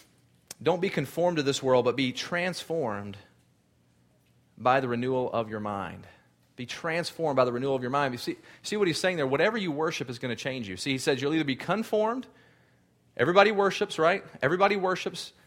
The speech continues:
and you're either gonna conform you to that image or, or you worship Jesus and it transforms you to his image. And, and Paul says change is more than just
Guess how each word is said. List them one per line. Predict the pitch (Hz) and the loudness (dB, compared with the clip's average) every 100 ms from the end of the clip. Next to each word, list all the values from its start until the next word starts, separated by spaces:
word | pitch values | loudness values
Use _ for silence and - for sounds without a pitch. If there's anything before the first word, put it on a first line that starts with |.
| _ | _
and | 127 131 | -6 -4
you're | 127 | 0
either | 170 | 2
gonna | 160 135 | 4 2
conform | 147 123 - 190 202 | 0 -4 0 2 2
you | 202 | -2
to | - | 0
that | 139 151 175 | 4 6 4
image | 196 202 | 0 0
or, | 127 135 - | 0 0 0
or | 143 190 151 | 2 4 4
you | 143 139 | 2 2
worship | 156 160 135 | 0 0 -4
Jesus | 156 147 | -4 -4
and | 139 | -6
it | 117 | -8
transforms | - - 170 170 - 127 123 117 | -10 -10 -8 -8 -6 -6 -6 -6
you | 117 117 113 - - _ _ _ _ _ _ _ | -6 -6 -8 -16 -20 _ _ _ _ _ _ _
to | 123 | -12
his | - 165 156 131 - _ - | -4 -2 -2 -4 -10 _ -10
image. | 107 90 80 - _ - - - - _ _ | -8 -8 -12 -14 _ -12 -12 -12 -16 _ _
And, | 123 135 135 | -4 -2 -2
and | 135 | -2
Paul | 165 196 | 2 2
says | 190 165 - | 2 0 0
change | - 214 226 | -4 -2 -2
is | 160 147 | -2 -4
more | 156 180 185 | -2 0 0
than | 160 | 0
just | 143 | -2